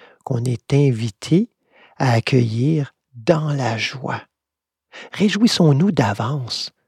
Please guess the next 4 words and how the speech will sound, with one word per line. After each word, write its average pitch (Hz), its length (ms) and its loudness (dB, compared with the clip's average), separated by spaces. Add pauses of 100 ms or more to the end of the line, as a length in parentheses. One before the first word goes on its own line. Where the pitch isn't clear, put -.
(520)
Réjouissons-nous 202 1000 4 (600)
de 135 280 2
cette - 440 0 (120)
présence 160 800 0